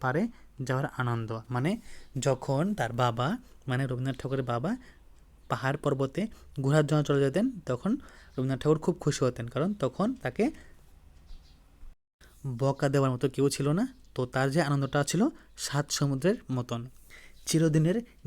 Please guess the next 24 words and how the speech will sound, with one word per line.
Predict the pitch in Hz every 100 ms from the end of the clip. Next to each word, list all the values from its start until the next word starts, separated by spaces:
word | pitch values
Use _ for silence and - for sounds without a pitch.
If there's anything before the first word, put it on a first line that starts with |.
| 139
নিচের | 135 151 -
তলায় | 139 139 131
বারান্দায় | 127 127 139 165 127
বসে | 120 151 135
বসে | 127 - 120 - - - - - 139
রেলিংয়ের | 135 143 151 160 -
ফাঁক | 139 131 123
দিয়ে | 135 135 127
দেখে | 127 - 139
এসেছি | 147 139 - 175 131
রাস্তার | 120 - - 147 160 - 139 131
লোক | 127 -
চলাচল, | 135 131 - 117 -
কিন্তু | 131 123 - - -
ওই | 160 160
ছাদের | - 139 139 135
উপর | - 143 170 - - - 127
যাওয়া | 131 127 170 220 - - 139
লোক | 147 139 127
বসতির | 135 139 - 180 196 -
পিলপে | - 160 160 156 151 135 139
গাড়ি | 135 190 254 - - -
পেরিয়ে | 139 131 131 170 269 - - 123
যাওয়া। | 120 107